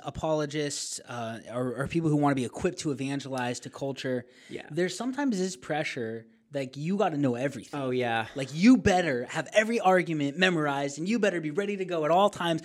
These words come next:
Speaker 2: Yeah,
Speaker 1: because
Speaker 2: that's
Speaker 1: you
Speaker 2: such a good
Speaker 1: always
Speaker 2: point.
Speaker 1: have to be prepared for anybody who asks.
Speaker 2: <laughs>
Speaker 1: And it's like, man, how can any human being remember every argument for
Speaker 2: No,
Speaker 1: every
Speaker 2: you
Speaker 1: religion
Speaker 2: can't
Speaker 1: or
Speaker 2: do
Speaker 1: every
Speaker 2: that.
Speaker 1: false?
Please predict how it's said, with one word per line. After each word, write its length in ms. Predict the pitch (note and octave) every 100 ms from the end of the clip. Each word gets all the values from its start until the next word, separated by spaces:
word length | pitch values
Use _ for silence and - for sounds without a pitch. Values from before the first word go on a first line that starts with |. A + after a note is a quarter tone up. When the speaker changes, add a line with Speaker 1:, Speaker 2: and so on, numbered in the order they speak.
| D3
Speaker 2:
Yeah, 160 | C#3+
Speaker 1:
because 220 | C3+ G3
Speaker 2:
that's 200 | - D3
Speaker 1:
you 80 | G3
Speaker 2:
such 140 | F3 F3
a 40 |
good 60 | G3+
Speaker 1:
always 400 | B3 C4 C4 B3
Speaker 2:
point. 20 |
Speaker 1:
have 100 | A#3+
to 60 | A3
be 120 | A#3
prepared 540 | G#3+ G#3+ A3 G3 D3
for 160 | - D3 -
anybody 380 | B3+ C#4 A#3+ A#3
who 120 | G#3+
asks. 380 | G#3 F#3+ - - -
Speaker 2:
<laughs> 140 | - E3+
Speaker 1:
And 100 | F#3+
it's 120 | F#3+
like, 280 | G3 D#3 F3
man, 380 | G3 G#3 A3
how 300 | F3 - F3
can 220 | F#3+ A#3+ G#3+
any 320 | E3 F3+ G3
human 360 | F#3+ F3+ E3
being 320 | D3 E3+ E3 C3+
remember 640 | C#3 C#3+ D3 D3+ D3+ A#2+ -
every 300 | D3 D3 D3
argument 440 | C3 C3 B2 A#2
for 160 | - -
Speaker 2:
No, 80 | B2
Speaker 1:
every 180 | F#3 G3+
Speaker 2:
you 60 |
Speaker 1:
religion 400 | F3 D3 D3 B2+
Speaker 2:
can't 60 | C#3+
Speaker 1:
or 20 |
Speaker 2:
do 20 | D#3+
Speaker 1:
every 100 | D#3
Speaker 2:
that. 60 |
Speaker 1:
false? 200 | C3+ C3